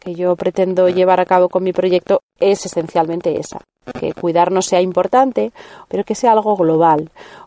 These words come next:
que te-, que finalmente nos vaya orientando sobre todo a la conciencia, para que nos acostumbremos a indagar, a preguntarnos, a saber qué necesitamos, para que nos sea familiar eso de dialogar con nosotros mismos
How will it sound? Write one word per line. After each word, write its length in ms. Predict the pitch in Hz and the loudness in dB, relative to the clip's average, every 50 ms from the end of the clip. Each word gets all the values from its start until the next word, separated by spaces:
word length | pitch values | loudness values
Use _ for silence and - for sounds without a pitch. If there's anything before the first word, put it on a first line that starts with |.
| _ | _
que 100 | - 190 | -8 -8
te-, 200 | 170 - 185 180 | -2 -2 -2 -2
que 260 | - - - 180 208 - | -2 -4 -2 -2 -2 0
finalmente 580 | - 233 262 269 277 269 285 277 269 302 285 | 0 2 2 2 4 2 2 2 2 2 0
nos 140 | 247 226 208 | 0 0 2
vaya 260 | 208 220 220 240 240 | 2 2 4 4 4
orientando 460 | 240 247 233 220 214 226 226 233 247 | 4 4 2 2 2 2 2 2 0
sobre 200 | - 226 190 190 | -2 -2 -4 -2
todo 340 | 175 - 208 208 254 285 - _ _ _ _ _ | 0 0 2 2 2 0 0 _ _ _ _ _
a 120 | 190 180 | 2 2
la 140 | 180 170 170 | 2 2 0
conciencia, 840 | - 170 160 165 165 - - - 185 180 175 170 - - 156 - 170 - _ - - - - - - - _ | -2 -6 -6 -6 -8 -8 -4 -2 0 0 0 -2 -6 -10 -12 -12 -12 -16 _ -20 -20 -20 -20 -20 -20 -4 _
para 360 | 208 190 185 185 185 185 180 | 4 4 4 4 4 2 0
que 480 | - - 185 175 175 175 170 170 170 175 | 0 0 2 2 4 4 4 4 2 2
nos 140 | 170 170 175 | 0 -4 -4
acostumbremos 920 | 170 175 170 - - 170 175 175 202 247 254 240 240 269 349 - - - _ | -4 -6 -6 -6 -6 -6 -2 0 0 0 0 -2 -4 -8 -8 -10 -12 -12 _
a 200 | - 202 180 175 | -4 -2 -2 -2
indagar, 580 | 170 170 165 156 151 160 196 226 240 240 240 233 | -4 -4 -6 -6 -2 2 4 4 4 4 4 2
a 60 | 208 | 0
preguntarnos, 840 | - - 175 165 165 165 170 - 196 214 214 208 202 202 196 - | 0 -2 -4 -4 -4 -4 -2 0 0 0 0 0 -4 -6 -8 -10
a 100 | 180 165 | -12 -14
saber 480 | - - 165 160 185 202 196 190 202 202 - _ _ _ _ _ _ _ _ _ | -12 -12 -8 -4 0 0 2 0 0 -4 -10 _ _ _ _ _ _ _ _ _
qué 120 | - 226 208 | -2 -2 -2
necesitamos, 920 | 214 220 - - 185 - - 175 - 214 220 226 208 190 240 - - _ _ _ _ _ | 0 -2 -4 -6 -8 -8 -8 -2 0 2 2 2 0 -4 -6 -10 -16 _ _ _ _ _
para 140 | - - 175 | -12 -12 -6
que 280 | - 185 185 180 180 180 | -2 0 2 2 2 2
nos 180 | 185 180 180 - | 0 -2 -2 -2
sea 200 | - 180 175 180 | 0 0 0 0
familiar 520 | - 220 220 208 185 175 190 202 196 175 | 0 0 0 0 0 2 2 2 2 2
eso 200 | 185 - - 196 | 0 -2 -6 -4
de 140 | 185 196 185 | -2 -2 0
dialogar 460 | 185 185 175 175 175 170 170 185 180 | 2 2 2 2 2 2 2 0 0
con 120 | - 190 | -2 -2
nosotros 440 | 190 180 - - 175 - 180 170 170 | -2 -2 -4 -6 -4 -4 -2 -2 0
mismos 560 | 180 190 196 180 180 170 165 190 208 - - | 0 -2 -2 -2 -4 -4 -4 -6 -8 -12 -16